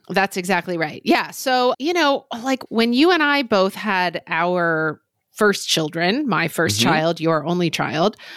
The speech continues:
Speaker 1: I don't remember there
Speaker 2: Damn it,
Speaker 1: being
Speaker 2: you're
Speaker 1: a
Speaker 2: ahead of me now.
Speaker 1: website for this. I know. I have two children now, Matthew. Isn't this weird?
Speaker 2: It, it is, it is weird, and, like, I'm kinda jealous. Does that make sense?
Speaker 1: Mm, well, you're welcome to borrow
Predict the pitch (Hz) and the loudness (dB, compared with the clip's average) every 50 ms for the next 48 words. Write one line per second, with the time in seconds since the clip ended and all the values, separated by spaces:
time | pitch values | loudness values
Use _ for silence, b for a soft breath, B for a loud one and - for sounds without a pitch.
0 | B B B _ _ _ - - 320 415 508 554 508 415 254 233 240 254 277 320 | B B B _ _ _ -6 -4 -4 -2 -4 -4 -4 -4 -4 -2 -2 -2 2 4
1 | 392 392 359 285 226 220 180 202 196 240 285 311 311 254 247 220 175 185 175 196 | 4 4 6 4 2 2 0 0 0 2 4 4 4 4 4 2 2 2 4 4
2 | 175 175 202 226 226 185 131 113 104 - 175 - 85 67 - - - - - - | 4 4 4 4 4 2 2 2 2 2 2 2 0 -2 -4 -8 -10 -10 -12 -8
3 | - - 214 190 175 180 185 - - 269 262 269 277 254 214 147 - - - 240 | -2 0 2 2 2 2 2 2 2 2 4 4 2 2 0 -4 -6 -6 -2 -2
4 | 349 294 269 - - - 349 - - - 285 285 269 302 302 240 208 185 175 165 | 0 0 0 0 2 2 2 2 2 2 0 0 0 0 0 0 0 0 0 0
5 | 165 165 156 170 - 170 165 175 196 262 277 - - - - 170 170 180 165 165 | 0 -2 -4 -4 -2 0 0 0 0 -2 -4 -4 -4 -4 -4 -4 -4 -2 -2 -2
6 | 165 170 180 214 233 _ B B B B B B B - 123 120 - 113 131 135 | -2 -2 -2 -4 -6 _ B B B B B B B -2 -2 -2 0 0 0 2
7 | 147 160 156 127 - - 123 135 127 135 139 120 110 110 123 110 107 107 107 104 | 2 2 0 0 0 0 0 2 2 2 0 0 0 2 2 4 4 4 4 2
8 | 95 71 85 95 92 92 92 92 90 - - - - 95 98 - - 120 127 135 | 2 0 0 0 0 0 -2 -2 -4 -6 -6 -6 -6 -6 -4 -4 -4 -4 -2 -2
9 | 139 98 - - 87 80 92 110 139 165 180 160 - - - - - - - - | -2 -2 -2 -2 -2 -2 0 0 0 0 0 -2 -4 -6 -10 -12 -16 -16 -10 -6
10 | - 104 113 120 117 113 - - 123 127 147 135 - - - 196 196 202 214 226 | -4 -2 -2 -2 -2 -2 -2 0 0 0 0 -2 -4 -8 -10 -8 -8 -6 -6 -4
11 | 226 226 214 202 190 196 202 208 202 214 226 233 226 214 214 220 - 247 214 - | -4 -2 -2 -2 0 2 2 4 4 4 2 4 4 2 2 0 -2 -4 -4 -4
12 | 220 175 - 170 175 185 190 190 170 151 131 - | -4 -2 0 0 2 2 4 4 2 2 0 -4